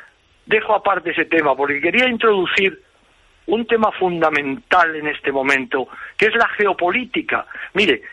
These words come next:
la elección de un nuevo presidente de los Estados Unidos cambia totalmente, si la política es diferente, la relación geopolítica con China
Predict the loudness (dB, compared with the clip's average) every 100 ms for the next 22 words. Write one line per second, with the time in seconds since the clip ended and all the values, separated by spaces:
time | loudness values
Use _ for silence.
0 | -6 0 2 2 0 -4 -4 0 2 2
1 | 0 -2 -2 2 4 4 2 0 -2 0
2 | 2 2 2 4 4 2 2 0 0 0
3 | 0 0 -2 0 0 0 -2 0 -2 -2
4 | -2 -2 -2 -2 -2 0 -2 -2 -4 -8
5 | -8 _ _ _ -6 0 2 4 2 0
6 | -4 -4 -4 -2 0 0 -2 -2 2 2
7 | 0 0 2 2 2 -4 -2 -2 0 2
8 | 2 0 0 0 0 -2 -10 -2 0 2
9 | 2 2 2 0